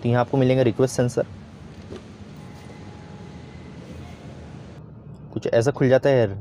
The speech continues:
driver side door। या chrome handle, कुछ ऐसी finishing। यहाँ आपको देखने को मिलती है ओआरवीएम के control।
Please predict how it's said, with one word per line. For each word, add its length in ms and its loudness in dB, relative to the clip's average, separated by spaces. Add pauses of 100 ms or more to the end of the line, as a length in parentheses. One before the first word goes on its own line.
(140)
driver 240 6
side 220 2
door। 220 4 (2500)
या 120 -4
chrome 300 2
handle, 320 2 (1500)
कुछ 120 -2
ऐसी 180 2
finishing। 500 -2 (580)
यहाँ 100 6
आपको 160 2
देखने 220 4
को 60 4
मिलती 200 4
है 80 0
ओआरवीएम 500 6
के 120 0
control। 400 0